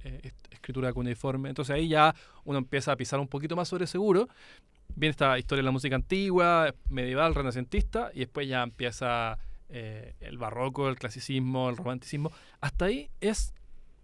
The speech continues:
relativamente simple, aunque hay algunos conceptos musicológicos que son un poquito más complejos. Em, pero yo no entré muy en profundidad con, con cosas como, por ejemplo, como el tipo de escalas y, y, y bueno, y las llaves y algunas cosas así.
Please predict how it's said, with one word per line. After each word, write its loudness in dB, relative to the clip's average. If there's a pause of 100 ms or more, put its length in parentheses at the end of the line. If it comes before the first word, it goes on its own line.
(320)
relativamente 0
simple, 0
aunque 0
hay 2
algunos -2
conceptos -2
musicológicos -2
que -8
son -6
un -4
poquito 6
más 2
complejos. -6 (360)
Em, -2 (220)
pero -2
yo 4
no 0
entré -2
muy -2
en -4
profundidad -6
con, -6
con -10 (100)
cosas -8
como, -4
por -2
ejemplo, -4 (260)
como -2
el -10
tipo -2
de -2
escalas -4
y, -14
y, -12 (680)
y -2
bueno, -2
y 0
las 0
llaves -2
y -12
algunas -6
cosas -8
así. -8